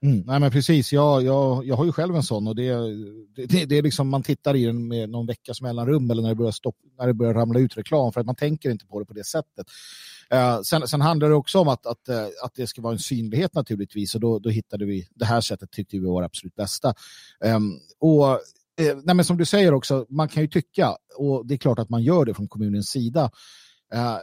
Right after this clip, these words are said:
att, att se till innehållet. Eh, hade det varit politiska, eh, politiska budskap eller någonting, då, då kan jag förstå det också. Och vi har inte ägnat oss åt detta, vi uppmanar ingen av våra medlemmar att göra det.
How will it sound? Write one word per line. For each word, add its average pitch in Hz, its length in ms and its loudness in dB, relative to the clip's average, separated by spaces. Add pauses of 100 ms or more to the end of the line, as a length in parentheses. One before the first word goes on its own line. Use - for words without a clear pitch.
(200)
att, 139 220 -4
att 143 140 -4
se 120 240 -4
till 131 160 -2
innehållet. 139 640 2 (280)
Eh, 110 300 -2
hade 151 320 -2
det 151 80 4
varit 139 340 2
politiska, 147 960 0 (460)
eh, 139 320 2
politiska 131 840 -4 (300)
budskap 127 640 0
eller 117 180 -2
någonting, 113 440 -2
då, 104 80 -8
då 120 160 0
kan 139 120 -4
jag 123 100 -4
förstå 101 320 -6
det 113 80 -4
också. - 300 -4
Och 135 260 4
vi 131 100 2
har 113 120 2
inte 143 180 0
ägnat 120 340 0
oss 151 140 -2
åt - 40 -10
detta, 185 280 -2
vi 170 160 4
uppmanar 131 420 -2
ingen 117 180 0
av 113 60 0
våra 113 140 0
medlemmar 104 420 -2
att 117 60 0
göra 175 300 6
det. 139 140 2